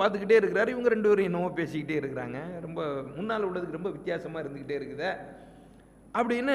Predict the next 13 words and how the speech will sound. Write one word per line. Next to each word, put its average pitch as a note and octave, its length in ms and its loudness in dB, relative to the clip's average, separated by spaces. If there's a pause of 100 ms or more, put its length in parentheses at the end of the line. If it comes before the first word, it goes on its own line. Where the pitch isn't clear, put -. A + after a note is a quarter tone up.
அன்னைக்கு G3+ 340 2
நைட்டு C#4 400 0 (300)
கேட்குறாங்க, E3 460 0 (1120)
"என்னதான் F3 400 -2 (160)
நடக்குதுங்க, B2 560 -2 (300)
என்ன G3 120 -8 (120)
பண்றீங்க?" C#3 380 -8 (1200)
நபி D4 160 -2
ஸல்லல்லாஹு G3+ 260 4
அலைஹி D3+ 120 0
வஸல்லம் F3 280 -4
சொல்றாங்க D3 400 -4
இந்த A2+ 100 -8